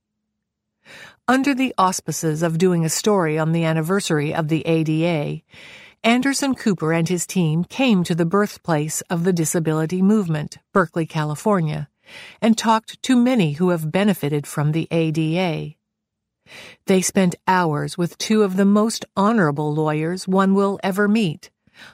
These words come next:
Lainey Feingold and Linda Dardarian, who have done a world of good to make America more accessible to people with disabilities.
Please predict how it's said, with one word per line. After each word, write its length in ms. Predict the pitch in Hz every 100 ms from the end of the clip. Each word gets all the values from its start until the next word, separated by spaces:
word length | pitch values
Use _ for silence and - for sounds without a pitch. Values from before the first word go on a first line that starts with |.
| _
Lainey 440 | 180 175 180 202
Feingold 760 | 208 202 185 175 160 143 147 165
and 160 | - 196
Linda 440 | 185 175 170 180 196
Dardarian, 840 | 185 170 170 202 180 147 151 151 - _ - -
who 160 | - 226
have 160 | 220 202
done 260 | 208 202 -
a 80 | 190
world 500 | 170 202 214 208 208
of 140 | 175
good 340 | 160 165 151
to 100 | -
make 280 | 180 175 165
America 600 | 165 175 190 165 165 156
more 320 | 175 185 170
accessible 680 | 175 - - 247 - 151 143
to 160 | 147 165
people 380 | 170 147 160 170
with 260 | 160 -
disabilities. 920 | - 147 170 190 185 147 151 156 151